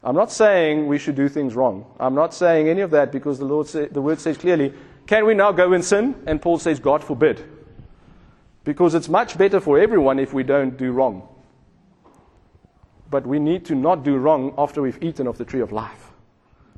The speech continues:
Because as you think in your heart, now you live. And I'll confess as well that I've been living much more holy since I've had this change of thinking. Because now I start to live according to who I am, not who I'm trying to become.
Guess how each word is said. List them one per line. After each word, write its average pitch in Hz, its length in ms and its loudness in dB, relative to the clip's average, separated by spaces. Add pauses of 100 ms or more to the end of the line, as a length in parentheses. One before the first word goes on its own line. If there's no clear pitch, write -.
(120)
Because 131 300 -6
as 139 120 -2
you 123 100 -6
think 208 360 -2
in 135 120 -2
your 120 140 -2
heart, 110 380 -8 (720)
now 120 260 -4
you 113 180 -6
live. 110 440 -4 (960)
And 120 140 -4
I'll 165 100 2
confess 165 500 0
as 117 120 -6
well 143 300 2
that 127 200 -2
I've 143 180 -4
been 131 220 -2
living 147 320 0
much 160 260 -6
more 143 220 0
holy 135 540 2 (720)
since 151 340 -4
I've 127 180 -4
had 139 220 -6
this 123 160 -6
change 131 300 -6
of 104 80 -8
thinking. 139 380 -10 (1160)
Because 123 320 -4
now 143 240 2
I 143 60 0
start 151 320 0
to 143 60 -8
live 135 200 0
according 139 360 -4
to 135 120 -6
who 131 220 -2
I 120 100 0
am, 131 320 -4
not 135 180 -4
who 139 140 -2
I'm 127 140 -2
trying 131 280 -8
to 120 80 -16
become. 113 380 -12